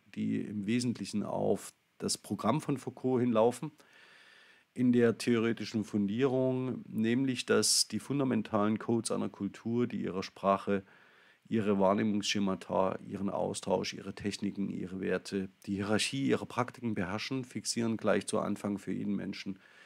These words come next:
die empirischen Ordnungen, mit denen er zu tun haben und in denen er sich wiederfinden wird. Das war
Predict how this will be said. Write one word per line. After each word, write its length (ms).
die 100
empirischen 540
Ordnungen, 540
mit 180
denen 180
er 160
zu 140
tun 320
haben 320
und 120
in 100
denen 200
er 200
sich 200
wiederfinden 540
wird. 220
Das 180
war 240